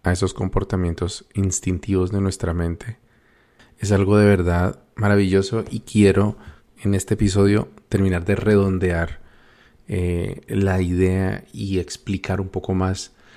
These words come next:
cómo se puede hacer. Es decir, ya sabemos qué es lo que se debe hacer, que es romper con este ciclo de, de,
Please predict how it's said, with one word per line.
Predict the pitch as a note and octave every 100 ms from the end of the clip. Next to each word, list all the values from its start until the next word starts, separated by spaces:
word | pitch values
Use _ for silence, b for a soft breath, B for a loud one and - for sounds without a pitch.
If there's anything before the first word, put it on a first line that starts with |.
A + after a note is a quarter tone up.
| _ -
cómo | A2 G#2 G2+
se | -
puede | - E2
hacer. | E2+ F#2 F2+
Es |
decir, | F2 - F2
ya | E2+
sabemos | E2 G2 F#2+ G2 G2 -
qué | - G#2+ G#2+
es | F#2+
lo | G2
que | -
se | - -
debe | F#2
hacer, | F2+ - A#2
que | - E2+
es | E2+ G2
romper | F#2 F2+ F#2+ F2+
con | F#2+
este | F#2 -
ciclo | F#2 G2 - F#2
de, | F2+ E2+ b b b b b b -
de, | G2 F2+ E2 D#2+